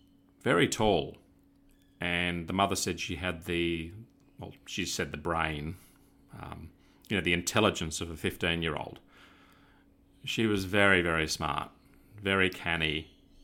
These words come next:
and very caring, very kind, very sensitive, and she'd written a note,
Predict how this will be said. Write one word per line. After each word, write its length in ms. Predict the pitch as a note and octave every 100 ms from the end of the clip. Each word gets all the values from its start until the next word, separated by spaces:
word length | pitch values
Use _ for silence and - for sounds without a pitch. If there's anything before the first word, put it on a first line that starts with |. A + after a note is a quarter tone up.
| - -
and 140 | A#2+
very 220 | D3+ D#3+
caring, 560 | D#3 A2+ G#2 G#2 G#2+ G2+
very 180 | F#2 F2+
kind, 560 | - G#2 G2 G2 G2
very 160 | F2 D#2+
sensitive, 680 | - G#2 G#2 G#2 G#2+ G2+ -
and 240 | G#2+ G#2 G#2
she'd 220 | A2 G#2
written 300 | C3+ C#3+ -
a 80 | G#2
note, 680 | F#2 F#2 G2+ - - -